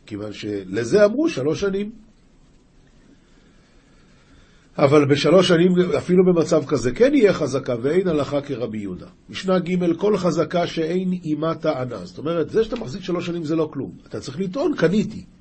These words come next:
אבל אם אין עם זה טענה, אז ודאי שזה לא כלום. כיצד? אמר לו, מה אתה עושה בתוך שלי? והוא אומר לו, שלא אמר לי אדם דבר מעולם. זה לא חזקה.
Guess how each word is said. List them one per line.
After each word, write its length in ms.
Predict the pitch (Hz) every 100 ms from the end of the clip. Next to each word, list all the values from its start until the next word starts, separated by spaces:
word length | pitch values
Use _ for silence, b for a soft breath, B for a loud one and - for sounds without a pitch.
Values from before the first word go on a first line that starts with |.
| _ _ b b b b b
אבל 200 | 113 110
אם 160 | 113 123
אין 140 | 165
עם 120 | 240 196
זה 200 | 175 175
טענה, 560 | 160 147 226 202 165
אז 160 | 147 139
ודאי 240 | 240 320
שזה 200 | 294 185
לא 120 | 139 -
כלום. 180 | 101 - - - - _ _ _ _ _ _ _ _ _ _
כיצד? 380 | - 147 - 90 - - b b b b
אמר 220 | 131 262
לו, 140 | 233 180
מה 160 | 269
אתה 120 | 392 359
עושה 220 | 269 147
בתוך 300 | 131 147 -
שלי? 300 | 151 127 151 - - _ _ _ _ _ _ _ _ _ -
והוא 340 | 113 147 190 202
אומר 160 | 202 226
לו, 360 | 202 170 175 b b b b - 151
שלא 340 | 147 143 151
אמר 200 | 151 175
לי 200 | 196 202
אדם 240 | 202 302
דבר 280 | 165 127 151
מעולם. 460 | 165 196 202 180 175 180 _ _ _ 151
זה 280 | 120 185 156
לא 160 | 143
חזקה. 440 | 139 113 104 90